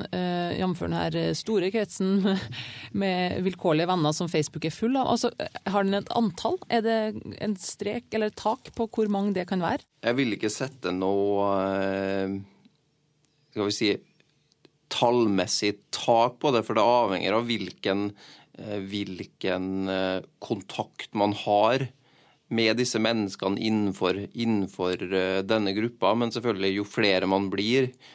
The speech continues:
Speaker 2: eh, jo vanskeligere er det å si at dette faktisk er en privat krets.
Speaker 1: Hmm.
Speaker 2: Så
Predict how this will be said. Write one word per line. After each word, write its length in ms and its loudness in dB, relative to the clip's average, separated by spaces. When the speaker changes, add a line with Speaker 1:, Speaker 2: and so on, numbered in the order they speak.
Speaker 2:
eh, 680 2
jo 160 2
vanskeligere 800 2
er 80 2
det 80 2
å 80 0
si 160 0
at 160 0
dette 160 -2
faktisk 460 -6
er 240 2
en 180 2
privat 480 0
krets. 380 -4
Speaker 1:
Hmm. 300 -2
Speaker 2:
Så 580 0